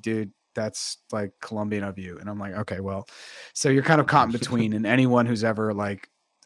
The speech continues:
Speaker 1: anyone who's a first generation or has a last name that doesn't fit their face will know exactly what I'm talking about. So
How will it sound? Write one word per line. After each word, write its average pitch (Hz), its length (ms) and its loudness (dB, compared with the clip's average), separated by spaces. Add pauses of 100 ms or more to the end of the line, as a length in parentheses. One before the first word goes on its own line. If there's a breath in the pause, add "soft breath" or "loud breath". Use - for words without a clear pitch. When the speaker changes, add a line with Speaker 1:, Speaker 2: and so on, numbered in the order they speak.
(400 loud breath)
Speaker 1:
anyone 151 280 8
who's 139 220 6
a 131 260 10
first 135 260 2
generation 120 600 2
or 110 320 0
has 107 460 -2
a 113 80 -6
last 110 300 0
name 113 140 -2
that 110 120 -2
doesn't 110 220 -6
fit 107 180 -4
their 107 140 -4
face 104 340 -4
will 107 80 -6
know 104 80 -4
exactly 107 340 -4
what 107 80 0
I'm 98 80 -6
talking 113 360 -2
about. 98 320 -6
So 120 300 2